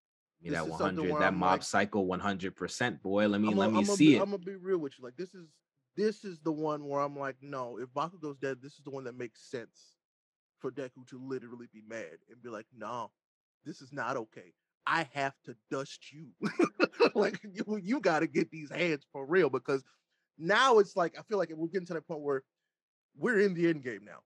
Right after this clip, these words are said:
Speaker 2: Like, I don't, I don't even know. I can't, I can't even think about how far we are into it at this point. But I really do think that this is the point where we can't have Deku being, "Ah, I'm here to save you, Deku." We'll get back to that, Deku, but we gotta beat down the big bad a little bit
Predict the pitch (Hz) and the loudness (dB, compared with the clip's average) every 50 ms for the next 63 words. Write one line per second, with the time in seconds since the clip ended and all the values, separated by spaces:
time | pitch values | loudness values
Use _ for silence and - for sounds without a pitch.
0 | _ - 113 113 135 165 180 175 160 - 151 180 233 233 196 147 139 135 131 - | _ -12 -6 -2 2 2 2 2 0 0 -2 -2 -2 -2 -4 -4 -4 -4 -4 -4
1 | 127 147 - - - - 160 180 - - 202 180 165 143 160 139 - 180 160 147 | -8 -14 -16 -14 -10 -8 -8 -6 -6 -6 -8 -8 -8 -10 -14 -12 -10 -10 -8 -6
2 | 143 131 127 156 139 139 - 143 131 123 131 131 131 156 175 175 - 220 214 208 | -6 -4 -4 -4 -4 -2 -2 -4 -4 -2 0 0 0 0 0 -2 -6 -14 -14 -14
3 | - 240 - - 220 - - - _ _ _ _ _ _ _ _ _ _ _ _ | -16 -14 -8 -6 -6 -6 -6 -10 _ _ _ _ _ _ _ _ _ _ _ _
4 | _ _ 131 127 127 - _ _ _ _ _ - 175 196 208 180 143 110 - - | _ _ -20 -20 -20 -20 _ _ _ _ _ 4 6 6 6 6 4 0 -6 -12
5 | - - _ - 135 147 147 143 135 139 175 180 180 165 139 131 160 147 - - | -20 -20 _ -4 -2 -2 -2 -2 -2 -4 -2 -2 -2 -2 -4 -8 -14 -10 -8 -6
6 | 151 135 117 _ 135 131 110 95 - _ _ _ _ _ _ _ _ 123 120 151 | -8 -8 -6 _ -4 -4 -4 -4 -8 _ _ _ _ _ _ _ _ _ -10 -8
7 | 151 - - 135 127 123 131 - - 135 123 113 110 117 113 104 110 131 - _ | -8 -10 -12 -16 -16 -16 -16 -12 -10 -10 -10 -10 -10 -14 -14 -14 -16 -20 -20 _
8 | - 143 127 110 123 135 127 123 117 107 107 - _ _ _ _ _ _ _ _ | -14 -14 -14 -14 -14 -12 -10 -8 -8 -8 -10 -14 _ _ _ _ _ _ _ _
9 | _ _ _ _ _ - 135 131 - - 127 117 - 131 127 127 120 113 120 123 | _ _ _ _ _ -8 -8 -8 -10 -14 -20 -20 -18 -16 -14 -14 -14 -16 -18 -20
10 | _ _ _ - 277 302 285 262 233 - 220 262 254 254 262 226 220 - - 247 | _ _ _ -10 -10 -8 -10 -10 -12 -12 -12 -12 -12 -14 -16 -18 -18 -14 -12 -12
11 | 233 208 214 202 165 165 156 - 147 135 156 202 170 247 - - 170 220 330 - | -10 -10 -10 -8 -6 -6 -6 -8 -8 -8 -8 -8 -8 -8 -4 0 0 0 0 -2
12 | - 147 107 - - 113 101 - - 107 104 - _ _ _ _ _ _ _ _ | -6 -10 -10 -10 -12 -14 -16 -14 -16 -18 -18 -18 _ _ _ _ _ _ _ _
13 | _ _ _ - - 156 139 151 180 160 170 156 135 123 127 123 - 170 160 - | _ _ _ -4 -4 -2 -2 -2 -2 0 2 2 2 0 -2 -8 -12 -16 -10 -4
14 | - 151 147 156 147 135 120 120 123 143 127 123 123 139 143 147 131 120 120 113 | 0 0 2 2 0 -2 -4 -6 -8 -8 -8 -6 -4 -2 0 0 -2 -4 -8 -14
15 | 107 107 104 110 104 - | -16 _ -12 -12 -12 -12